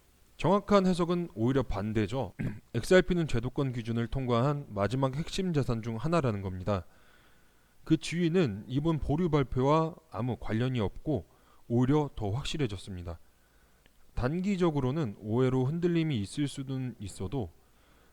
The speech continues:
중장기적으로는 엑스알피의 펀더멘털은 더 강화되는 흐름이죠. 자, 앞의 내용을 기억해야 되는 이유가 있습니다. 그 다음 뉴스가 완전히 연결되거든요.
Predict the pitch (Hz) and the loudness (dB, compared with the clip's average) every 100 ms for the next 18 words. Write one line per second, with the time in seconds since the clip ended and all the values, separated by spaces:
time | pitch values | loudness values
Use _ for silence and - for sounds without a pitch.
0 | - 147 180 196 190 165 139 123 120 139 | -10 -6 2 2 4 2 0 0 0 0
1 | 107 92 - 117 117 - 123 147 175 226 | -2 -4 0 0 0 -2 0 2 0 -4
2 | _ _ 180 202 196 175 160 151 139 135 | _ _ -4 0 2 4 2 0 0 -2
3 | 110 - 107 127 123 120 123 123 117 127 | -4 -4 0 0 2 0 -2 -4 -8 -6
4 | 139 104 113 95 - _ - - 107 110 | -4 -4 -6 -8 -14 _ -18 -8 -4 -4
5 | - 196 185 170 165 - 147 165 - 160 | -4 -4 -4 -4 -6 -6 -6 -4 -2 -2
6 | 139 139 120 101 135 123 95 101 92 98 | -2 -6 -8 -10 -8 -10 -10 -14 -12 -10
7 | 87 _ _ _ _ _ _ _ - 131 | -10 _ _ _ _ _ _ _ -12 -6
8 | 147 175 127 113 143 135 113 92 131 147 | -4 -4 -4 -8 -6 -4 -2 -4 -6 -8
9 | 160 160 101 98 139 156 127 104 101 92 | -6 -6 -6 -6 -4 -4 -2 -4 -6 -8
10 | 110 98 | -10 -10